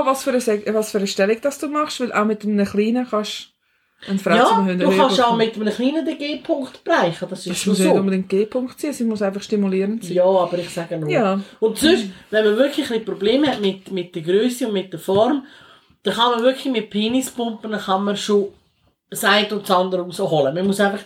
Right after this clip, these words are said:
Speaker 2: die richtige Penispumpe haben. Wichtig ist gute Creme,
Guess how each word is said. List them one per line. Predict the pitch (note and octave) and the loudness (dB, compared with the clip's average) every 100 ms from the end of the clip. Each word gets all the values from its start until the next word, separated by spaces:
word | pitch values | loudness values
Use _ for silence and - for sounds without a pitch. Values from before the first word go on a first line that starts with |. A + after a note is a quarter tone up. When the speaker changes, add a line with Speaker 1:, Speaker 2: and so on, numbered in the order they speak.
| - | -8
Speaker 2:
die | D3+ | -6
richtige | C#3+ E3+ - - D#3+ - _ _ _ _ _ _ _ _ | -2 -2 -4 -12 -14 -14 _ _ _ _ _ _ _ _
Penispumpe | F3+ E3 D#3 - D#3+ D3+ - D3+ D3 | -8 -8 -8 -10 -12 -12 -12 -16 -12
haben. | C3+ - _ - - _ | -12 -14 _ -20 -20 _
Wichtig | A3 G#3+ G#3 | 0 0 0
ist | G3 - - _ | -2 -2 -12 _
gute | - G3 E3+ | -2 -2 0
Creme, | F#3 F#3+ A3+ | 2 2 4